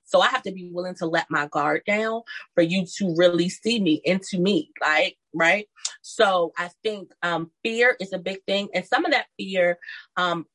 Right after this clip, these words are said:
of vulnerability, of letting your guard down, is because people have been hurt. They have been mishandled. Some of the, um,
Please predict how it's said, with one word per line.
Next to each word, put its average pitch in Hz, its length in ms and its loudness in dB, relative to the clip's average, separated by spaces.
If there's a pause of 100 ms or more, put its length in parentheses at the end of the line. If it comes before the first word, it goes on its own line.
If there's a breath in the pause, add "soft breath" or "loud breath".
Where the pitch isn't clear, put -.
of 175 200 0
vulnerability, 175 800 2
of 175 140 -4
letting 175 280 0
your 170 140 0
guard 170 300 0
down, 180 220 -2
is 190 140 -10
because 233 300 2
people 302 260 2
have 240 180 2
been 208 180 0
hurt. 254 260 2 (100)
They 190 120 4
have 208 180 0
been 185 200 -6
mishandled. 190 640 -4 (320 loud breath)
Some 226 260 2
of 254 140 0
the, 185 320 4
um, 165 360 -6